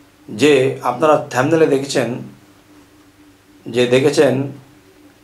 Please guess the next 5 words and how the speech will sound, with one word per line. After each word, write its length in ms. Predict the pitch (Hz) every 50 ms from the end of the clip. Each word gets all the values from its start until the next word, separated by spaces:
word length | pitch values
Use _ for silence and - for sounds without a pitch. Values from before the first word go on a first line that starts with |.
| _ _ -
মানব 400 | - 110 113 117 135 160 170 165
দেহে 380 | 147 135 120 139 123 - - - - - - - _ _ _ _ _ _ _ _ _ _ _ -
লিঙ্গ 400 | - 110 117 139 156 165 165 175
ও 320 | 185 185 185 - - 98 104
যোনি 420 | 113 120 131 143 127 104 - -